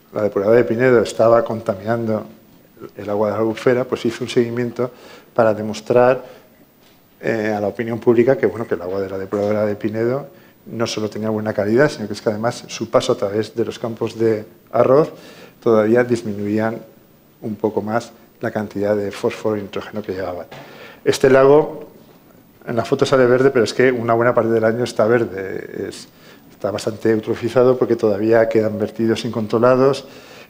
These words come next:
aunque se ha, se ha conseguido en los últimos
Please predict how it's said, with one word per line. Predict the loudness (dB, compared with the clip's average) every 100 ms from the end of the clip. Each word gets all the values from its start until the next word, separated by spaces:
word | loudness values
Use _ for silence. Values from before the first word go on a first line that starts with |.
| _ _ _ _ _
aunque | -4 -4 -2 -2
se | 2 4
ha, | 6 4 2 -8 -18 -8
se | 2 4
ha | 4
conseguido | 2 -2 2 4 2
en |
los | -2 -6
últimos | -6 -4 -4 -4 -6 -12 -16 -20